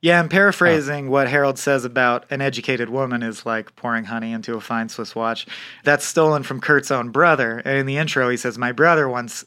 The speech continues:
Speaker 1: looked at a quail that our father had shot
Speaker 2: Right.
Speaker 1: and said, 'Gosh, it's like smashing a fine Swiss watch.'"
Speaker 2: Yeah.
Speaker 1: Like, I don't know. What's better about the dead version than just looking at it fly and walk around? Why do you want the dead version? <laughs>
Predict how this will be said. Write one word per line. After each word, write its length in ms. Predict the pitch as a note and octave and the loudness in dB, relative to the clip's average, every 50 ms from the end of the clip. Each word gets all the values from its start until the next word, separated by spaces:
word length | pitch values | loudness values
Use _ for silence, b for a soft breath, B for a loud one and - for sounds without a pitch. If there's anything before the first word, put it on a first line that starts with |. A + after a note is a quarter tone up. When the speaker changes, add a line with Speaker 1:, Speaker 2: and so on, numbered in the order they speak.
| _ | _
Speaker 1:
looked 300 | - B2 C3+ C#3 C3 - C3+ | -6 -2 -2 -2 0 0 -2
at 80 | B2 A#2 | -2 -2
a 40 | C3 | -2
quail 440 | - - - D#3+ D#3+ D#3 D3 C#3 | -4 -2 2 2 4 4 4 2
that 120 | A#2+ B2+ A#2+ | 2 0 0
our 120 | A2+ G#2+ | 0 -2
father 420 | - - - D#3+ D#3 D#3 C#3+ C3+ A#2 | -2 -2 0 2 2 2 2 0 -2
had 120 | A2+ G#2+ | -4 -6
shot 380 | G#2+ - - A#2 A2 A2 G#2+ - B B B B | -8 -6 -4 -4 -4 -4 -6 -6 B B B B
Speaker 2:
Right. 220 | B2+ B2 A#2 A2 G#2+ | -2 -2 -2 0 -2
Speaker 1:
and 140 | C3+ C3 A2+ | -4 -6 -6
said, 300 | - - C#3 B2+ A#2 - | -2 0 0 0 0 0
'Gosh, 360 | - C#3+ D3+ C#3 A#2 - - | 2 4 4 4 4 2 -2
it's 140 | A#2+ - - | -8 -6 -4
like 160 | C3+ C3 C3 - | -4 -4 -4 -4
smashing 580 | - - - C#3 C3+ C#3 C3+ C3 - B2+ A#2+ | -6 -6 -4 -2 0 0 0 -2 -4 -6 -8
a 40 | A#2 | -10
fine 400 | - - B2 A#2+ A#2 A2 A2 G#2+ | -10 -6 -4 -4 -2 -2 -4 -6
Swiss 340 | - - - A#2+ G#2 - - | -8 -8 -8 -8 -8 -6 -6
watch.'" 460 | A#2 A2+ G#2 F#2 - - - - - _ _ _ _ | -6 -6 -6 -8 -10 -14 -16 -18 -18 _ _ _ _
Speaker 2:
Yeah. 220 | - A#2+ A2 G2 F#2 G2+ - _ _ - | -6 -6 -4 -6 -8 -12 -16 _ _ -8
Speaker 1:
Like, 140 | A2 A2 A2+ | -4 -2 0
I 60 | A#2 | 0
don't 180 | A2+ A2+ A2 A2+ | 0 0 -2 -2
know. 80 | A2+ - G3 | -6 -10 -8
What's 340 | D3+ C3 D3 D#3+ D#3+ - - | -2 2 2 2 2 0 0
better 340 | C3+ D3 C#3+ C#3+ C#3 C3+ | 2 2 4 4 4 2
about 380 | B2+ A#2+ A2+ B2+ A#2+ A#2+ A2+ - | 0 0 0 0 0 0 -2 -4
the 80 | - A2 | -10 -10
dead 320 | G2+ - B2 B2+ C3 - | -4 -2 0 0 0 -2
version 520 | - A2+ G#2+ G#2 G2+ - A2+ A2+ A2+ G#2+ - | -4 -6 -6 -6 -8 -10 -12 -12 -12 -10 -8
than 180 | - A#2 A2+ A#2 | -8 -8 -6 -8
just 220 | A2 A2 - - | -10 -12 -12 -10
looking 380 | A#2 A2+ B2 C#3 - C3+ A#2+ A#2 | -8 -6 -6 -6 -6 -6 -4 -2
at 120 | A2+ A2+ | -2 -4
it 140 | A2 - - | -4 -6 -10
fly 400 | - - - A2+ A2 A2+ A2+ A2+ | -12 -8 -4 -4 -2 -2 -4 -4
and 200 | A2+ A2+ A2 A2+ | -6 -8 -10 -8
walk 240 | A2+ A#2 A2 - - | -8 -8 -8 -10 -10
around? 540 | A#2+ A2+ A#2 C3+ C3 A#2 A2+ A2+ - - - | -8 -6 -4 -4 -4 -6 -8 -8 -12 -16 -10
Why 200 | - B2 B2 B2 | -4 -2 -2 -2
do 80 | B2+ A#2+ | -2 -4
you 80 | A#2 A2+ | -6 -6
want 240 | A#2 A#2+ A#2+ G#2 - | -6 -8 -8 -8 -10
the 60 | A2 | -12
dead 380 | G2+ G2 - A2 A2 C3 D3 - | -12 -12 -8 -6 -4 -4 -4 -6
version? 540 | - A2+ A2+ - G#2+ - - A#2+ - C3 - - | -8 -14 -12 -12 -10 -10 -10 -8 -10 -10 -12 -10
<laughs> 120 | E3+ D#3+ | -8 -10